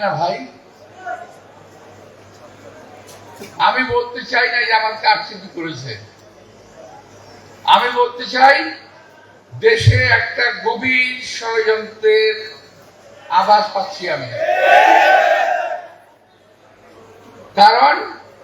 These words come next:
আমরা যখন বিভিন্ন দল একসঙ্গে বসি,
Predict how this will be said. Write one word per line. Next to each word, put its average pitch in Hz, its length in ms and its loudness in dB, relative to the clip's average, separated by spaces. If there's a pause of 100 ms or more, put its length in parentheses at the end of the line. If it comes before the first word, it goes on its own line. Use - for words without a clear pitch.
(1120)
আমরা 247 200 2 (100)
যখন 233 320 -4
বিভিন্ন 233 340 -8 (140)
দল 220 200 -2 (120)
একসঙ্গে 208 420 -6 (100)
বসি, 180 360 -10